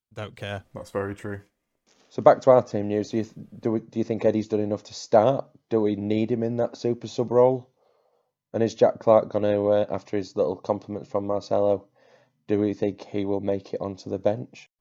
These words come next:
Speaker 2: I think no on both fronts. <laughs> I think Nketiah will be on the bench and Jack Clark won't be in the, uh, match day squad.
Speaker 3: What about Helder Costa, though?
Speaker 2: He's,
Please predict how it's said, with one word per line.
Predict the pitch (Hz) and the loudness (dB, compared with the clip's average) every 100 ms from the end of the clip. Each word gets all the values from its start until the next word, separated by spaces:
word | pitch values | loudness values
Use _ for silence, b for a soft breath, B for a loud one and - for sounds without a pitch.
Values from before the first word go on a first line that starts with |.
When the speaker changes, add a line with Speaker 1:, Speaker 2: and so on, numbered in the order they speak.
| _ | _
Speaker 2:
I | 113 | -10
think | 110 95 | -8 -8
no | 104 110 104 101 - | -2 4 4 4 -2
on | 110 98 | -6 -2
both | 98 104 101 | 2 2 0
fronts. | - - - 104 107 - - - 92 87 | -12 -16 -4 -4 -4 -10 -18 -20 -18 -16
<laughs> | 92 - | -16 -10
I | 107 | -8
think | 95 104 98 | -6 -6 -6
Nketiah | 104 - 110 - 107 98 | -8 0 0 0 -2 0
will | 98 | 0
be | 101 | -2
on | 95 | -4
the | 95 | -2
bench | 110 104 - | -2 -2 -6
and | 98 | -6
Jack | 104 104 - | -4 -4 -6
Clark | 104 101 - | -8 -8 -4
won't | 107 98 90 | 0 0 0
be | 98 | -4
in | 98 | -4
the, | 98 98 98 98 98 | -6 -6 -6 -8 -10
uh, | - _ _ - | -14 _ _ -8
match | 98 - - | -6 -6 -12
day | 101 | -12
squad. | 92 - 98 - _ _ _ - | -12 -10 -10 -10 _ _ _ 0
Speaker 3:
What | 104 | 6
about | 117 - | 6 6
Helder | 113 107 | 2 0
Costa, | - 95 - 95 | -4 -6 -6 -2
though? | 98 92 92 _ _ _ _ _ _ _ _ _ | -2 -2 -8 _ _ _ _ _ _ _ _ _
Speaker 2:
He's, | 117 113 | -4 -4